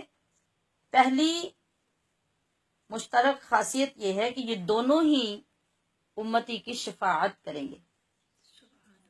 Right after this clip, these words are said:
रोजा भी, यानी रमजान का रोजा भी,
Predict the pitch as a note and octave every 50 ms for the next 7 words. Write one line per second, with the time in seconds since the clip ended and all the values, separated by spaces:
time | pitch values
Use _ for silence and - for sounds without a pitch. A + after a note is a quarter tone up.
0 | _ _ _ - F3+ F#3+ F#3+ G3 G3 B3 B3+ B3+ D4 F#4 - - _ _ _ _
1 | _ _ _ _ _ _ _ _ _ _ _ _ _ _ _ _ _ _ _ _
2 | _ _ _ _ _ _ _ _ _ _ _ _ _ _ _ _ _ - F3+ F#3
3 | F#3+ F#3+ F#3+ G3 G3 F#3 F#3+ F3 G#3 G#3+ A3+ A#3+ B3 B3+ A#3 G3+ G3 F#3+ F#3+ A#3+
4 | B3+ B3+ D#4 G4